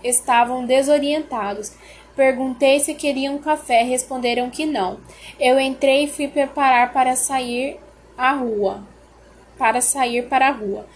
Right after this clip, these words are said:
O José Carlos acompanhou os meninos. Depois veio perguntar-me se eu podia arranjar umas roupas para os meninos.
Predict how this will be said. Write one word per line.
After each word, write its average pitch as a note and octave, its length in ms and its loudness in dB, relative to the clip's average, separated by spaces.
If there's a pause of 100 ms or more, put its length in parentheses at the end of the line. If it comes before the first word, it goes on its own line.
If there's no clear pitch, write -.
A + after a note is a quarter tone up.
(260)
O B3 140 0
José B3+ 260 0
Carlos C4 640 2
acompanhou C4 760 -2
os B3+ 140 -4
meninos. A#3 680 -6 (280)
Depois A#3+ 600 2
veio C4 260 2
perguntar-me C4 880 0
se C4 240 -4
eu B3 140 0
podia B3 480 0
arranjar B3+ 440 0
umas B3+ 320 -2
roupas A#3+ 300 -4
para A#3 240 0
os A#3 80 -8
meninos. G#3+ 640 -8